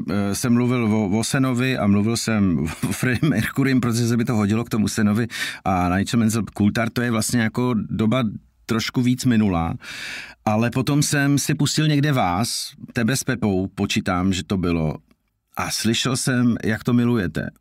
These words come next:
Úplně jako hned. A byl to nějaký trénink a nevím kdy. Ani ti neřeknu už jako kolik let zpátky to bylo. Určitě už jako vítězil Hamilton a, a, a bylo,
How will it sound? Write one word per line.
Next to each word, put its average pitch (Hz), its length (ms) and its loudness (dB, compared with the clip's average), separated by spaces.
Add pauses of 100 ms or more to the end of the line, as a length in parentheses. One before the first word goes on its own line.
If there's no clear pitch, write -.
Úplně 135 340 0
jako 131 360 0
hned. 107 360 2
A 104 80 0
byl 117 120 4
to 147 100 0
nějaký 135 300 0
trénink 123 500 2
a 117 120 2
nevím 120 240 2
kdy. 113 220 2 (340)
Ani 135 220 2
ti 147 100 2
neřeknu 131 480 2
už 123 180 2
jako 127 260 0
kolik 127 340 0
let 120 140 -2
zpátky 117 480 0
to 113 120 0
bylo. 107 220 2
Určitě 113 380 0
už 92 220 0
jako 110 220 -2
vítězil 113 400 2
Hamilton 107 640 2
a, 101 380 0
a, 98 420 -2 (760)
a 104 100 2
bylo, 104 300 2